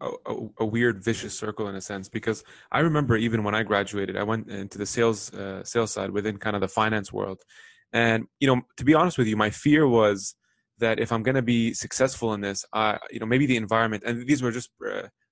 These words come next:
um, so, sort of misconceptions I had, but at the time, that's what you think of. You know, I'm going into this field, and,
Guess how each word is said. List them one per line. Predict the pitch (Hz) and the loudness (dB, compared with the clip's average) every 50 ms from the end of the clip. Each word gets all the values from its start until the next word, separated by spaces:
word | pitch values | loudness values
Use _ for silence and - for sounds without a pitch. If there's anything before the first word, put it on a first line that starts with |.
| _ _ _ - | _ _ _ -16
um, | 104 101 101 101 101 101 98 98 95 _ _ _ | -12 -12 -10 -10 -10 -12 -14 -16 -20 _ _ _
so, | - - - 117 | -20 -14 -12 -12
sort | 107 - 117 107 | -10 -8 -8 -10
of | 98 _ - | -10 _ -6
misconceptions | 120 123 - - 120 98 - 117 120 - - 110 95 | -6 -6 -4 -4 -4 -2 -2 -2 -2 -2 -6 -8 -8
I | 101 95 | -8 -8
had, | 92 92 95 98 - | -6 -8 -8 -6 -6
but | - 120 | -4 -4
at | 113 104 | -4 -2
the | - | -4
time, | 107 - 127 131 127 | -4 0 0 0 2
that's | 113 113 113 - | 2 0 -2 -2
what | 113 107 | -6 -6
you | 104 | -6
think | 98 - 143 143 - | -4 -6 -6 -6 -4
of. | 110 95 92 _ _ _ - _ _ - | -6 -6 -6 _ _ _ -20 _ _ -14
You | - | -8
know, | 113 117 | -4 -4
I'm | 117 120 | -2 -2
going | 117 127 123 | 0 -2 -2
into | 120 113 117 | -2 -4 -6
this | 101 101 - - | -8 -10 -10 -4
field, | - 135 131 131 127 123 117 110 | 0 2 4 4 4 2 0 -2
and, | 101 98 | -4 -6